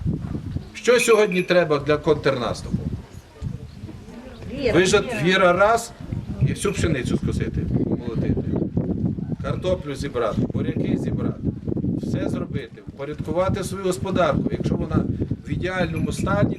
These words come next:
Speaker 1: ти вже зробив оцей рішучий бій, бій контрнаступу. Робіть те,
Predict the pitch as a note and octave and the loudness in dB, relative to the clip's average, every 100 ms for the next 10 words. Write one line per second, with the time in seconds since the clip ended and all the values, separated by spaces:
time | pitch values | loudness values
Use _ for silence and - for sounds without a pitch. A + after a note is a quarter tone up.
0 | - D#3 - F3+ - E3+ C3+ F3+ F#3 - | -2 -2 0 0 0 -2 -4 -4 -4 -6
1 | - - - - F#3 E3 D#3+ G#3+ - F3 | -6 -6 -6 -2 0 0 0 0 0 0
2 | C#3+ F3+ - - E3+ F3 E3+ D#3 D#3 C#3+ | 0 0 -2 0 0 2 0 2 2 2
3 | G#2+ - - - - - - - - - | 2 4 4 4 0 0 0 0 0 -2
4 | - - C#3 E3 - E3+ - G3 A#3 | -4 -6 -2 0 0 0 -2 -2 -2